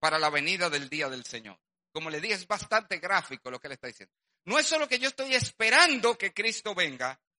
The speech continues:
deberíamos estar ansiosos porque Cristo venga. Esa es la idea de apresurándonos. ¿Usted ha visto como los muchachos, usted,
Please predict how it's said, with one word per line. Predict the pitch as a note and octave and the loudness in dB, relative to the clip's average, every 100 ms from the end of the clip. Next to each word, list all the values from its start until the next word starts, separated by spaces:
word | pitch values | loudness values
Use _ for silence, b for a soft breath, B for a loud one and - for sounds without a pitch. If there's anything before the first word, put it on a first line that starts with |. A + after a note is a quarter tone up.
| _ | _
deberíamos | G#3 A3 A#3+ D#4 D4+ | 2 4 4 4 2
estar | D4+ | 4
ansiosos | D4+ C#4 - D#4+ F4+ - G3 | 4 2 0 4 4 4 -2
porque | - E3 E3+ | -6 -10 -10
Cristo | - D#3+ - | -10 -10 -8
venga. | C#3+ B2+ C#3 | -8 -8 -4
Esa | A#3 | 2
es | |
la | A#3 | 2
idea | G#3+ A#3 | 2 4
de | |
apresurándonos. | A3 - G#3+ - G3+ G#3 B3+ E3 B2 G2+ _ _ _ _ _ _ | 2 2 0 0 2 4 4 2 -8 -12 _ _ _ _ _ _
¿Usted | - | 2
ha | G#3+ | 2
visto | A#3 A#3+ | 2 -2
como | A3+ G#3 | -2 -2
los | G3 | -4
muchachos, | F3 - G#3 G#3+ G#3 | -2 0 0 0 -6
usted, | - F3 - | -10 -14 -16